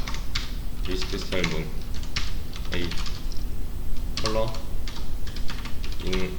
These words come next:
헤릿, 그리고 텍스트 데코레이션 문. 여기까지는 그냥 기본으로 쌓아주시고, 저는 요 메뉴 박스 일,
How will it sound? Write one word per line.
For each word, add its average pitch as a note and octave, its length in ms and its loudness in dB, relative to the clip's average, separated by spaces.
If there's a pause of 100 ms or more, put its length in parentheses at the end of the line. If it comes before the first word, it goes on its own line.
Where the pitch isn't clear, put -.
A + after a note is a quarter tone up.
헤릿, - 180 0 (4000)
그리고 A#2 400 0
텍스트 - 360 -2
데코레이션 - 420 0
문. - 200 0 (2750)
여기까지는 A2 360 2
그냥 G2 340 4 (100)
기본으로 A2+ 340 2
쌓아주시고, - 720 4 (1120)
저는 G#2+ 320 0
요 G2 280 2
메뉴 A#2+ 260 0
박스 B2+ 240 2
일, A2+ 200 0